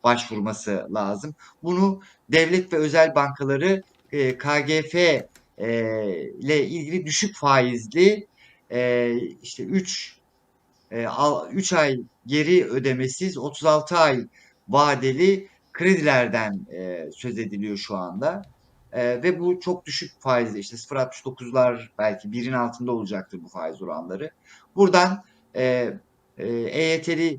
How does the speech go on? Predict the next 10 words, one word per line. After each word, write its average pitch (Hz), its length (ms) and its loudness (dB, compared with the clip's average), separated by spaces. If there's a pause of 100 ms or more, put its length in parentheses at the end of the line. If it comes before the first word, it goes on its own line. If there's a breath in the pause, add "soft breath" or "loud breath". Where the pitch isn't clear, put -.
(160)
emekli 156 640 -2 (160)
olduğuna 135 840 -2
dair 135 340 4
yazıyı 123 680 0
veya 151 400 4 (320 loud breath)
kıdem 165 360 0
tazminatı 135 640 -2
hak 139 260 -6
ettiğine 123 440 -6
dair 123 360 4